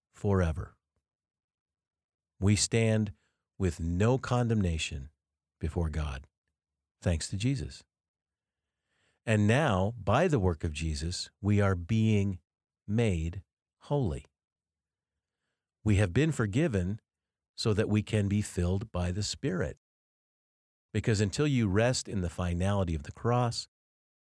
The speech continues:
you cannot live in the reality of the resurrection. As my old Bible teacher, Bob George, used to say, "Jesus reigns today. Jesus is seated in a place of honor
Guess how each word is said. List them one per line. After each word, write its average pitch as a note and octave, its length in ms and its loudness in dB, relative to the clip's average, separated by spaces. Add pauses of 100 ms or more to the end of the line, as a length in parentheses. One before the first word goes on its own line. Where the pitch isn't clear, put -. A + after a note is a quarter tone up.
(120)
you E2 140 -4
cannot A#2+ 460 0
live F2 280 0
in F2+ 140 -4
the D#2+ 100 -2
reality E2+ 480 0
of D2 100 -6
the D#2 80 -2
resurrection. D2+ 720 -6 (1400)
As D#2+ 140 -4
my G2 220 2
old F2+ 180 0
Bible F2 280 0
teacher, E2 300 -6
Bob D#2+ 240 -2
George, D2+ 300 -6
used D2 160 -8
to - 80 -8
say, - 320 -8 (1500)
"Jesus B2 600 2
reigns G2+ 560 0
today. D#2+ 640 -2 (600)
Jesus A2 460 0
is F#2 100 -2
seated G#2+ 500 0
in G#2 160 -2
a F#2 100 0
place F#2+ 420 -2
of F2+ 240 -4
honor F#2 420 -2